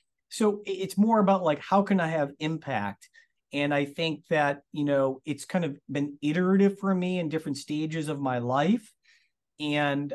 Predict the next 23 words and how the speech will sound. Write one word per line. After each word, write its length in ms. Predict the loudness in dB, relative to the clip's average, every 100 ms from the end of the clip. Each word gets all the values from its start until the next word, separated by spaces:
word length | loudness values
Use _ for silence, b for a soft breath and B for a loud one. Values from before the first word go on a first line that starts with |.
| -4
um, 440 | 0 2 2 0 -4
you 100 | 0
know, 280 | 2 0 -2
kind 160 | -4 -2
of 180 | -4 -10 -20 _ _ -14 -14 _ _
getting 220 | -2 0 -2
started, 500 | 0 2 4 2 0
wanting 280 | 2 2
to 60 | 0
have 120 | -2 -2
impact 440 | -4 0 0 0
in 100 | -4
the 100 | -4
clinical 440 | 0 2 2 -2 -8
space, 500 | -6 -4 -4 -4 -4
wanting 200 | -2 0
to 60 | 0
have 120 | -2 -6
impact 420 | -6 -4 -4 -4
in 100 | -6
the 80 | 0
research 540 | 2 2 0 -6 -6
space, 500 | -8 -6 -4 -6 -8